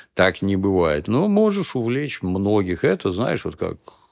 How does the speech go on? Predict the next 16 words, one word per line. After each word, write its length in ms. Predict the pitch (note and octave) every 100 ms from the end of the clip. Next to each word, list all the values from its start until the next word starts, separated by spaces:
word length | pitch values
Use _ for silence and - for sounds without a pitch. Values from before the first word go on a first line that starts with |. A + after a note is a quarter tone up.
| _
в 140 | -
чашечке 680 | - F#2 F2 E2 - - D#2+
в 100 | -
этой, 260 | G1+ - -
забыл, 320 | E2+ E2+ F2
как 220 | D#2 -
называется, 580 | G#2 F#2 F#2+ F#2 E2 F2
растут 400 | F2 G2+ - D3+
кристаллы. 720 | - F2+ - - E2 D#2 F2+ - - - - _ _
У 120 | D#2
них 260 | F#2+ D#3+ -
есть 420 | G#2 C3 - - _
точки 360 | A#2+ A#2+ -
роста. 600 | F#2+ F2 E2 - - E2 - - C#2 A1
Оно 460 | F2+ F#2+ G2+ G2
не, 240 | F2+ G2